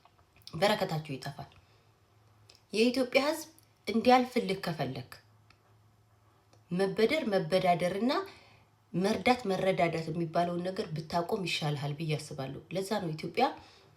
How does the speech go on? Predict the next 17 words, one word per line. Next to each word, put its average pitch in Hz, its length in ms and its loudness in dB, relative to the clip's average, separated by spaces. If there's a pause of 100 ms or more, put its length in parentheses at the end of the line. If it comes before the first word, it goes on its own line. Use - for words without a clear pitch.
(400)
ያላለፈልን። 160 800 0 (1160)
እውነቴን 240 400 4
ነው 180 100 2
የምላችሁ። 165 360 -2 (560)
ቁጭ - 260 2 (100)
ብዬ 240 260 2
ሳየው 269 300 0 (100)
ኢትዮጵያ 240 440 2
ለምን 214 300 2
አላለፈላትም? 170 960 -2 (1120)
ለምን 233 360 6
ድሃ 214 180 2 (120)
ሆንን? 185 360 0 (760)
ኢትዮጵያ 240 280 2
አይደለችም 240 500 0
እንደ 226 200 4 (100)
አፍሪካ? 214 400 -2